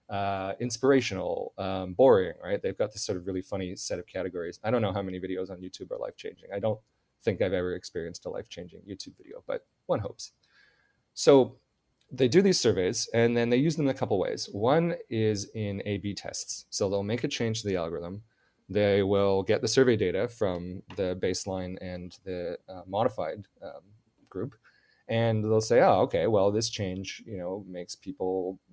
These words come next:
more likely to say that they think that the things we're recommending are worth their time." The other thing that is happening, which is really interesting, is that,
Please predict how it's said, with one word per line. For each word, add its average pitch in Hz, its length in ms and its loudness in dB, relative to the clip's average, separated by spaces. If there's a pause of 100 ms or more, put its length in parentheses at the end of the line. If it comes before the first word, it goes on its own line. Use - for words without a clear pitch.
more 101 160 0
likely 104 280 0
to 98 60 -8
say 107 260 4
that 90 340 -2 (140)
they 90 420 -6 (420)
think 107 300 0
that 90 240 -2
the 98 100 -6
things 95 280 -8
we're 98 80 -2
recommending 87 440 -6
are 85 80 -10
worth 82 160 -10
their 90 100 -10
time." - 260 -18 (1500)
The 113 160 2
other 202 240 2
thing 139 260 0
that 101 120 2
is 95 100 -2
happening, 90 480 -4
which 98 180 -8
is 98 160 -8 (240)
really 101 300 -2
interesting, 95 600 -4
is 95 200 -6
that, 92 320 -4